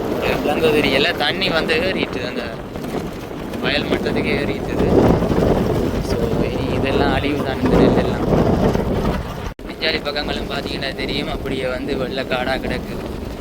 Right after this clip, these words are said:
இந்த கார்னர் பிரதேசம் வந்து உண்மையிலேயே ஒவ்வொரு வருஷமுமே இந்த வெள்ளத்தால பாதிக்கப்படுற பிரதேசம் தான். ஆனா இந்த வீதியிலும் இப்ப வருஷ கணக்கா புனரமைப்பு-, புனரமைக்கப்படாமலே இருக்கு. அதான் இதுல சொல்லக்கூடிய விஷயம்.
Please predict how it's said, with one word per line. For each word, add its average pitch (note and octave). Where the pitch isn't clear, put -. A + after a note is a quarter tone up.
இந்த C3
கார்னர் F3+
பிரதேசம் D#3
வந்து D3
உண்மையிலேயே D3
ஒவ்வொரு C#3
வருஷமுமே C#3
இந்த C#3
வெள்ளத்தால C3
பாதிக்கப்படுற B2
பிரதேசம் B2
தான். D#3
ஆனா D3+
இந்த C#3
வீதியிலும் E3
இப்ப -
வருஷ D#3
கணக்கா D3
புனரமைப்பு-, C#3+
புனரமைக்கப்படாமலே C#3
இருக்கு. C3+
அதான் B2+
இதுல A#2+
சொல்லக்கூடிய A#2
விஷயம். A#2